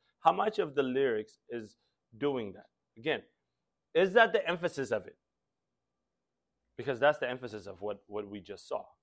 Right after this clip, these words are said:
It's not just alluded to it. David is not, I mean, there, there are Psalms where he talks about, "I'm in great distress," but immediately he, he talks about sadness, talks about being depressed, talks about being happy.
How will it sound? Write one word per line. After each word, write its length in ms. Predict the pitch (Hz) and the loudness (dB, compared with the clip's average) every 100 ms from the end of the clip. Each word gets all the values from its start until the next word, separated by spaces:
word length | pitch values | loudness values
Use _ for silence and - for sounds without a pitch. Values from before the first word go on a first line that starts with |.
| _ _ _ _ - | _ _ _ _ -18
It's 120 | 120 | -4
not 200 | 180 185 | 0 2
just 220 | 139 - | 0 -2
alluded 560 | 113 104 135 151 110 - | -4 -4 -4 -2 -4 -8
to 140 | 92 98 | -12 -12
it. 100 | - _ _ _ _ _ _ _ _ _ _ _ _ _ _ _ - | -12 _ _ _ _ _ _ _ _ _ _ _ _ _ _ _ 4
David 260 | 180 214 | 8 10
is 100 | 185 | 8
not, 360 | 160 170 160 - - _ _ _ _ _ _ - 151 | 8 6 6 2 -14 _ _ _ _ _ _ -4 0
I 60 | |
mean, 200 | 156 143 | 2 4
there, 160 | 139 147 | 4 4
there 200 | 139 143 | 4 8
are 200 | 151 175 | 10 10
Psalms 440 | - 147 147 135 | 8 10 10 8
where 160 | 127 127 | 4 2
he 100 | 139 | 2
talks 300 | - 131 131 | 6 6 6
about, 200 | 127 127 | 8 8
"I'm 160 | 147 | 8
in 140 | 143 131 | 4 0
great 320 | 117 151 131 | 0 -2 0
distress," 580 | 135 - - 151 156 - _ _ - | -6 -4 6 6 6 2 _ _ 0
but 140 | 143 | 4
immediately 760 | 139 127 147 180 185 185 156 156 | 4 2 -2 0 2 2 0 -2
he, 340 | 139 131 127 127 | -2 -2 -6 -10
he 140 | - 127 | -18 -2
talks 260 | 139 127 | 0 0
about 200 | 120 104 - | -2 -8 -8
sadness, 600 | - 151 151 151 151 147 - _ _ - | -4 0 2 2 -2 -4 -10 _ _ -2
talks 240 | 113 - | -2 -2
about 220 | 101 92 | -10 -12
being 220 | 87 101 92 _ | -10 -12 -12 _
depressed, 400 | - 190 180 - _ _ _ - | -6 0 0 -2 _ _ _ 4
talks 240 | 131 - | 4 4
about 220 | 110 87 | -6 -8
being 200 | 104 98 - | -10 -14 -8
happy. 460 | 180 180 - 165 | -2 -2 -2 -6